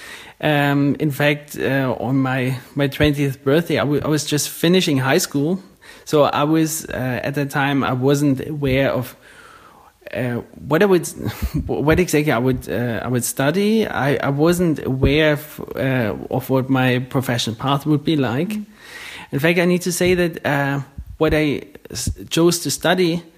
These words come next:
Speaker 1: in fact, w-, wasn't what I then finally, uh, studied. So I, I, I changed my course of study actually in the, in the meantime.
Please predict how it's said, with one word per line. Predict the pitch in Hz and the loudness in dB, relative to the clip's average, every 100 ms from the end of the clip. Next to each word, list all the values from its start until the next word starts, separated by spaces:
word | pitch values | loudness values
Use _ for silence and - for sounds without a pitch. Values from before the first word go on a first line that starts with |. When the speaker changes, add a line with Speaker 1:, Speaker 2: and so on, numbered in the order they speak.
| - - - _ | -20 -20 -20 _
Speaker 1:
in | - 151 | -4 0
fact, | 160 143 | 0 0
w-, | - - 50 - - - | -8 -12 -14 -16 -18 -14
wasn't | 113 147 170 165 139 | -4 2 4 4 2
what | 143 | 2
I | 139 | 2
then | 143 139 | 0 0
finally, | 147 151 185 165 120 101 | 4 4 4 2 0 -4
uh, | - 57 120 | -8 -10 -8
studied. | - 143 139 113 | -4 -2 0 0
So | 107 | 0
I, | 123 135 - | 0 0 -2
I, | 110 - | -4 -4
I | |
changed | 131 185 196 190 | -2 2 2 2
my | 165 | -2
course | 131 151 147 | 0 0 -2
of | 156 | -4
study | - 165 156 | 0 2 2
actually | 90 - 139 | -2 -4 -4
in | 117 135 | -2 -2
the, | 131 120 | -4 -4
in | - | -4
the | 123 | 0
meantime. | 151 208 202 143 | 2 2 2 0